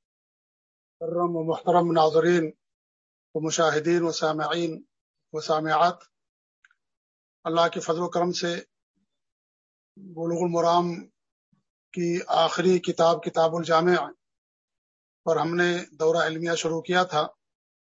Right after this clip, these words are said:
الحمدللہ تین ابواب ہمارے مکمل ہو گئے ہیں۔ اے، گزشتہ ہفتے سے جس باب کی شرح ہمارے شیخ محترم شیخ ابو زید ضمیر حفظہ اللہ فرما رہے ہیں، وہ ہے باب الترہیب من مساوی الاخلاق،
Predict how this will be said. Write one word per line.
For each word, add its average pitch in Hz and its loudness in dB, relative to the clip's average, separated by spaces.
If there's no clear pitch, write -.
الحمدللہ 170 -2
تین 175 -4
ابواب 160 0
ہمارے 160 -2
مکمل 160 -4
ہو 156 2
گئے 170 0
ہیں۔ 151 -4
اے، 151 -4
گزشتہ 160 -2
ہفتے 165 4
سے 180 0
جس 165 -10
باب 170 2
کی 180 -6
شرح 175 0
ہمارے 160 0
شیخ 165 -2
محترم 165 -2
شیخ 170 -2
ابو 160 -4
زید 170 -2
ضمیر 160 -4
حفظہ 156 -2
اللہ 165 2
فرما 165 0
رہے 156 2
ہیں، 143 -8
وہ 170 0
ہے 175 2
باب 160 0
الترہیب 165 0
من 170 -6
مساوی 160 -2
الاخلاق، 151 0